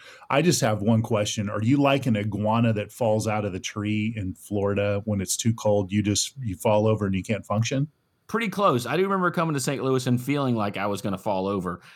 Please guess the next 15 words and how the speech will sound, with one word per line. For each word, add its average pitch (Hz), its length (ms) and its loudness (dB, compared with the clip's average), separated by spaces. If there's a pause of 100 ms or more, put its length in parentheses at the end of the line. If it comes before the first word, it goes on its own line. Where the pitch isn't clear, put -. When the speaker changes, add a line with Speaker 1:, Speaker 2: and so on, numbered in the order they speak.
(120)
Speaker 2:
I, 101 200 -4
I 110 40 0
remember 165 240 2
just 139 140 -2
being 147 180 0
motivated. 135 460 2
Let 147 160 2
me 175 140 0
get 143 260 -2
from 147 320 2
the 120 80 0
car 135 560 0 (360)
to 160 220 0
the 143 120 0
building 120 640 0